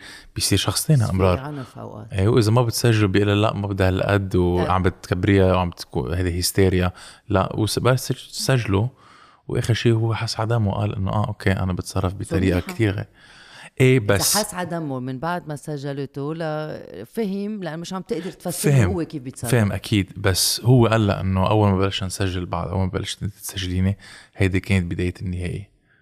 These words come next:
Speaker 1: وآخر شيء فكسوا.
Speaker 2: وفكسوا.
Speaker 1: إيه.
Speaker 2: بس إنه إذا بتعمل، آه، devil's advocate، إذا ما عندك غير حل إلا لتفرجي التاني، لأن مش عم تقدر تفسره. لأن أوقات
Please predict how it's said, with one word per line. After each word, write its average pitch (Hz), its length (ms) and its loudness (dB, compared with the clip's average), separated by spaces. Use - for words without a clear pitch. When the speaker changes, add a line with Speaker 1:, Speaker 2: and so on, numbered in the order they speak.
Speaker 1:
وآخر 95 380 -6
شيء - 160 -8
فكسوا. 104 340 -6
Speaker 2:
وفكسوا. - 540 -18
Speaker 1:
إيه. 135 180 -10
Speaker 2:
بس 156 140 -10
إنه 180 320 -10
إذا 175 140 -12
بتعمل، 175 540 -10
آه، 123 840 -10
devil's 160 320 -8
advocate، 120 840 -14
إذا 123 420 -14
ما 151 320 -14
عندك 165 340 -8
غير 170 180 -6
حل 147 400 -10
إلا 127 360 -14
لتفرجي 160 400 -12
التاني، 170 580 -8
لأن 135 160 -12
مش 135 140 -14
عم 151 80 -10
تقدر 170 360 -10
تفسره. 147 460 -12
لأن 156 120 -10
أوقات 123 340 -8